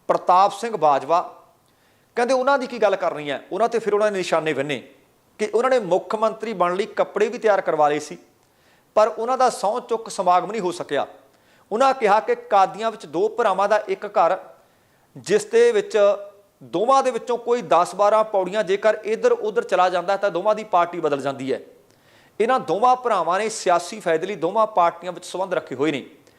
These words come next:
ਇਹਦੇ ਨਾਲ ਹੀ ਉਹਨਾਂ ਪ੍ਰਤਾਪ ਬਾਜਵਾ ਨੂੰ ਨਿਸ਼ਾਨੇ ਤੇ ਲੈਂਦਿਆਂ ਕਿਹਾ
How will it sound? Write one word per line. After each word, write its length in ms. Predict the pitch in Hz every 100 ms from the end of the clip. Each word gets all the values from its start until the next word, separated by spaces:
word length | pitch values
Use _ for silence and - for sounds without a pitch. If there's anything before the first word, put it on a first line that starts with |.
| _ _ 175
ਇਹਦੇ 220 | 202 240
ਨਾਲ 220 | 160 151
ਹੀ 80 | 170 - _ _ _ _ -
ਉਹਨਾਂ 280 | 220 262 269
ਪ੍ਰਤਾਪ 580 | 269 208 - 190 202 214
ਬਾਜਵਾ 440 | 160 165 160 190
ਨੂੰ 140 | 196 196
ਨਿਸ਼ਾਨੇ 440 | 165 170 160 170
ਤੇ 140 | 185 180
ਲੈਂਦਿਆਂ 300 | 165 143 151
ਕਿਹਾ 300 | 156 160